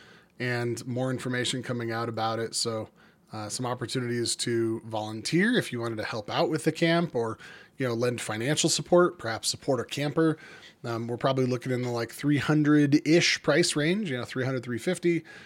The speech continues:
registration per camper. So, you know, if you wanna sponsor a camper, that'd be really easy. Uh, or, you know, send your kid or send some kids you might know. So,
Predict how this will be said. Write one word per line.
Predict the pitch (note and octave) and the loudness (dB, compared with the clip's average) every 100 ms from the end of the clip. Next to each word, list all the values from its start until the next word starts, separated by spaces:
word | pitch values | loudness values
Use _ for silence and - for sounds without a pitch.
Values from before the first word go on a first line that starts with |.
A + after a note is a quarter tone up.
| - - | -12 0
registration | D3 C3+ - D3 D#3 C3+ | 0 2 2 2 2 0
per | D3 | -2
camper. | - D3+ D3 D3+ D3 B2+ | 0 0 2 2 0 0
So, | - B2 A#2 | 2 2 2
you | D#3 | 0
know, | C3+ | -4
if | - | -4
you | F3 | -4
wanna | B2+ | -4
sponsor | - A2+ - - | -4 -4 -6 -8
a | |
camper, | - C#3 C#3+ C3+ | -6 -4 -2 0
that'd | C3 | -2
be | A2+ | -2
really | A#2 A#2+ A#2 | -2 -2 -2
easy. | B2 A#2+ A#2 A#2 - - - - - | -2 -2 -2 -4 -8 -20 -20 -14 -6
Uh, | A#2 A2+ | -4 -4
or, | - D#3 F#3 | 2 6 6
you | D#3+ G#3 | 2 -2
know, | A#2+ D#3 | -4 -6
send | - - D#3+ D#3+ | -4 2 4 2
your | |
kid | E3 B3+ D#3+ | 0 -2 -2
or | F#2+ | -2
send | B2 A#2 | -4 -4
some | B2+ | -6
kids | A2+ C3+ B2 | -2 -2 -2
you | |
might | A#2+ A2+ | -4 -4
know. | G#2+ B2+ E2+ | -4 -6 -6
So, | - G#2+ G#2+ | -6 -4 -6